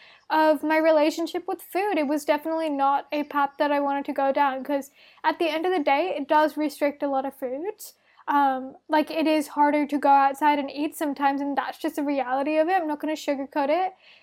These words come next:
It can feel a bit more expensive sometimes. It, it isn't always. That's the thing. Like, if you're gonna try and substitute every meat product, it is gonna be more expensive, but,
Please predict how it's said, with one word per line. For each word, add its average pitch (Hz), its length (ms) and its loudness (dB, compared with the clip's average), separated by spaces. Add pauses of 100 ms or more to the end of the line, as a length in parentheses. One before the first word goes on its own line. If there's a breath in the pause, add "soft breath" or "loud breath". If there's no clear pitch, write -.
It 311 180 -4
can 294 300 -2
feel 330 200 2
a 320 60 4
bit 311 140 -2
more 311 160 -4
expensive 294 480 -6
sometimes. 330 560 -8 (120)
It, 277 400 -4 (480)
it 349 140 4
isn't 370 400 2
always. 302 720 2
That's 330 180 2
the 320 80 -2
thing. 302 220 0
Like, 285 180 0
if 302 80 -2
you're 330 80 0
gonna 359 160 0
try 370 180 4
and 330 100 0
substitute 320 440 0
every 302 260 2
meat 285 240 -4
product, 349 440 2
it 294 100 2
is 302 160 0
gonna 311 200 4
be 320 120 2
more 277 200 0
expensive, 285 680 -2
but, 262 280 0